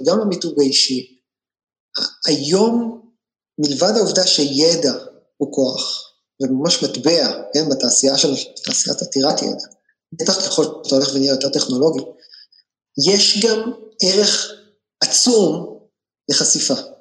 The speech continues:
יש, אני חושב שאפילו יש לזה מושג,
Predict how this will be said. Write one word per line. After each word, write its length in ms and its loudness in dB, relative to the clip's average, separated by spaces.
יש, 380 4
אני 120 2
חושב 260 4
שאפילו 220 2
יש 180 2
לזה 140 2
מושג, 560 2